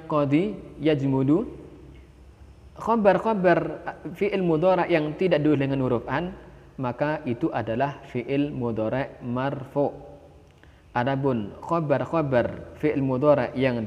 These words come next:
dah-, didahului dengan huruf an, itu adalah khobar fi'il mudhara mansub. Tetapi semuanya i'rabnya adalah khobar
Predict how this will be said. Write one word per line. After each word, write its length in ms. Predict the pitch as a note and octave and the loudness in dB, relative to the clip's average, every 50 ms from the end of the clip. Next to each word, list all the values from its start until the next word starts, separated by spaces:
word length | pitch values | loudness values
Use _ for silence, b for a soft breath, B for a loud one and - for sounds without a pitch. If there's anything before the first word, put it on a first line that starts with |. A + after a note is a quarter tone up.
| A2+ B2 | -6 -2
dah-, 240 | B2+ B2 A2+ A2+ A2 | 0 0 0 0 -2
didahului 480 | A2 A#2 A2+ B2 A#2+ C#3+ E3 F3 E3 C#3 | -4 -2 0 2 2 2 2 2 2 2
dengan 240 | C3 B2 A#2 A2+ | 2 0 0 0
huruf 240 | G#2+ A2 G#2 G#2+ G2+ - - | 0 0 0 -2 -2 -2 -4
an, 320 | B2+ C#3+ D#3 E3+ E3+ B B B B B B B - | -2 -2 -2 -2 -4 B B B B B B B -4
itu 320 | A#2+ B2 B2 B2+ - D3+ | -4 -4 -2 -2 -4 -4
adalah 640 | - C#3 B2 A2+ A2+ G#2+ G#2+ A#2 B2+ C#3 C#3+ D3 - - - - - - - - - - - - | -2 -2 -2 -2 -2 0 0 0 0 0 -2 -4 -8 -14 -20 -20 -20 -20 -20 -20 -20 -20 -20 -18
khobar 1040 | - - C#3 C3 B2 A#2+ A2+ G#2+ A2+ A#2+ A#2+ B2+ C3+ C#3+ D3+ D3+ D#3 D#3 D#3 - - - - - - - - | -8 -4 -2 -2 -2 -2 -4 -6 -8 -6 -2 2 4 4 4 4 2 -2 -4 -6 -10 -14 -18 -20 -20 -14 -2
fi'il 480 | - C3 C3 - B2 C#3+ D3+ D3+ D3 D3 | 0 0 0 2 2 4 4 4 2 2
mudhara 560 | C#3 B2+ B2 A2+ A2 A2 A2 A2+ C3 D3 D3 - - - - - - | 0 -2 0 2 2 2 2 2 0 -2 -2 -4 -10 -16 -20 -20 -14
mansub. 560 | - A2+ A#2 A#2 A#2 A2 G#2 - - A2+ G2+ F2 - - - - - - - - - - - - - - - - - - - - - - - G2 | -8 -4 -4 -2 -2 -4 -6 -6 -6 -6 -6 -6 -8 -12 -20 -20 -20 -20 -20 -20 -20 -20 -20 -20 -20 -20 -20 -20 -20 -20 -20 -20 -20 -14 -12 -8
Tetapi 280 | F#2+ - G#2 G#2+ C3+ C3+ | -6 -4 -2 -2 -2 -2
semuanya 720 | - C3 B2 A#2 A2 G#2+ A2+ A#2 B2 C3 C#3+ D#3+ D#3+ - | -2 -2 -2 0 0 0 0 0 0 0 0 0 -2 -4
i'rabnya 480 | - A#2+ - - A#2 G#2+ F2+ B2 C3 - | -6 -6 -2 -2 -2 -2 -2 -4 -4 -4
adalah 560 | A#2 A#2 G#2 G#2+ G2+ G#2 A2+ C3 D#3 F#3+ F#3 - - - - - - - - - - - | -4 -4 -2 -2 -2 0 2 0 0 0 -2 -8 -14 -18 -20 -20 -20 -20 -20 -20 -18 -12
khobar 880 | - - D3+ D3 C3+ A#2+ A2 A2 A2+ B2 C#3 D3 D#3+ F3 F#3 - - | -4 0 0 0 0 0 -4 -6 -6 0 2 4 4 4 0 -2 -4